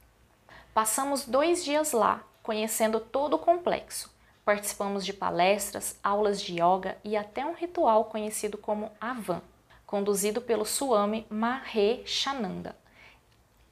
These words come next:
Na época, ele era o atual presidente de Cavalhadama, mas ele faleceu em dois mil e vinte e um.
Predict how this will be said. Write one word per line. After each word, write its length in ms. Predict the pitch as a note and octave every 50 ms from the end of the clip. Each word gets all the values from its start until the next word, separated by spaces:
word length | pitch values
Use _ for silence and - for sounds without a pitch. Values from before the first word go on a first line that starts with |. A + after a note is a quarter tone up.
| _ _ -
Na 260 | A#3 C4+ D4+ D4+ A#3+
época, 440 | A3+ A#3 B3 A#3+ - G#3 G#3 - G#3+
ele 180 | G#3 G#3+ A3
era 160 | A3 A3 A3+ A#3
o 60 | A3+
atual 340 | A3+ A3+ - A#3 A3 B3 C#4
presidente 600 | - D4+ D4 C#4+ D#4+ D4 A#3 A3+ A3+ A3+ A3+ A3+
de 60 | -
Cavalhadama, 760 | - - A3+ A#3 A3 A3+ A#3+ B3+ B3 - E3+ E3 - - - _ _ _ _ _
mas 200 | G3+ G#3 G#3 G3+
ele 120 | G#3 G3+ G#3+
faleceu 460 | - G#3+ G#3 G#3 A3+ A3 - G3+ F#3+
em 80 | G3
dois 220 | G3 G3 G3+ G3+ G#3
mil 120 | G3 F#3+
e 20 | F#3+
vinte 300 | F#3 F#3+ G3 - - -
e 60 | A#3
um. 80 | -